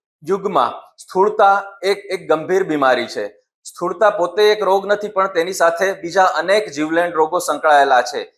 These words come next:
જેવા કે ડાયાબિટીસ, હાઇપરટેન્શન, થાઇરોઇડ, ફેટી લિવર, કોલેસ્ટ્રોલ,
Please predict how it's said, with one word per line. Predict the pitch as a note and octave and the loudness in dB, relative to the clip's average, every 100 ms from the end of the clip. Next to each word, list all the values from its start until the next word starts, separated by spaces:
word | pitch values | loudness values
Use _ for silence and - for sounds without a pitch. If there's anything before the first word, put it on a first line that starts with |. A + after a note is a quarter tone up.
| _ | _
જેવા | - C#3+ D#3 | -2 2 2
કે | D#3+ D#3 D#3 - _ | 2 -2 -2 -10 _
ડાયાબિટીસ, | C#3 D3 D3 D3 D3+ D#3+ D3+ - _ _ _ C3+ | 4 4 2 -2 -8 -10 -12 -18 _ _ _ 0
હાઇપરટેન્શન, | C#3+ - D#3 D3 D3+ D3+ E3 D#3 D#3+ D#3 | 0 2 -2 0 -2 -2 -2 -2 -2 -12
થાઇરોઇડ, | _ _ - C3+ C#3+ D3+ D#3 D#3 D#3 - - _ | _ _ 0 4 4 4 4 4 2 -6 -20 _
ફેટી | C#3+ D3 D3 E3 | 0 0 0 -4
લિવર, | D#3+ D3+ D#3 D#3 - - _ | -4 0 2 2 -2 -14 _
કોલેસ્ટ્રોલ, | - C#3+ D3+ D3+ - E3+ D#3 D#3 | 0 2 2 -2 -2 2 4 2